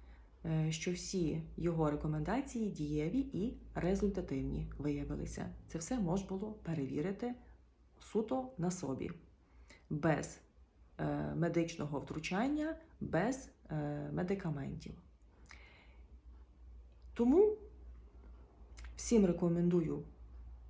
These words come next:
взяти хоча б один курс для себе,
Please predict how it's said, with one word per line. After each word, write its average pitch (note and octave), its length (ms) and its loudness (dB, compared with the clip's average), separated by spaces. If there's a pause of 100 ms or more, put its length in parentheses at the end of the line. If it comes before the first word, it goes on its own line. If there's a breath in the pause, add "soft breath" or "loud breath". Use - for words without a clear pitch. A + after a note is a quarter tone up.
(200)
взяти E3+ 360 2
хоча E3 360 0
б - 20 -4 (100)
один D#3+ 440 2 (880)
курс F#3+ 400 2 (220)
для F#3 200 2
себе, E3 480 0